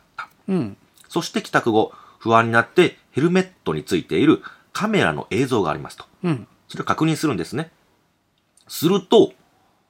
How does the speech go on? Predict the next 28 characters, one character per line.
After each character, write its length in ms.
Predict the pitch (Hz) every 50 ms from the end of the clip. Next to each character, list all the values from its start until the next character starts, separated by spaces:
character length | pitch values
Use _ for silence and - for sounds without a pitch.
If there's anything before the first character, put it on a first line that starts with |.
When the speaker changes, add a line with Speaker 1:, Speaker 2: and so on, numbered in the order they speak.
| _ _ _ _ _ _ _ _ -
Speaker 1:
こ 240 | - - - -
れ 160 | 107 107 117 120
は 160 | 117 87 73
恐 280 | 71 - - - 80
ろ 140 | 76 76 78
し 200 | - - - -
い 20 | -
と 160 | - - -
い 20 |
う 440 | _ _ _ _ _ _ _ - 147
Speaker 2:
う 20 |
ん。 220 | 135 117 104 95 - _ _ _ _ _ _ _ _ _ _
Speaker 1:
事 120 | - - -
態 140 | 80 110
に 60 | 143 104
な 80 | 73
る 80 | 62 -
ん 40 | -
で 80 | -
す 120 | - - -
よ。 100 | - - -
Speaker 2:
う 60 | 135
ん。 200 | 127 113 101 - - - - - - - _ -
Speaker 1:
と 120 | - 135
い 80 | 170 202
う 140 | 226 226
の 120 | 165 98 69
も、 340 | 76 101 104 87 - -